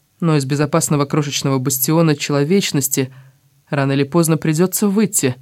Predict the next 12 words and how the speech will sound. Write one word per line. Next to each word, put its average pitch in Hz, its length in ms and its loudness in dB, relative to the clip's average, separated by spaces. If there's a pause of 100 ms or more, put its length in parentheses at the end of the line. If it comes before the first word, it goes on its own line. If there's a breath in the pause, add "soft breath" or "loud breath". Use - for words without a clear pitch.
(720)
в - 80 -12
смертельную 160 580 2
схватку 147 460 -2
с - 60 -6
кошмаром. 123 640 -4 (1400)
Кинг 131 260 -2
Стивен. 208 480 2 (480)
Туман. 131 480 2 (680)
Роман 165 460 2 (340 soft breath)
читает 226 340 2
Вячеслав 196 460 0
Манылов. 143 560 2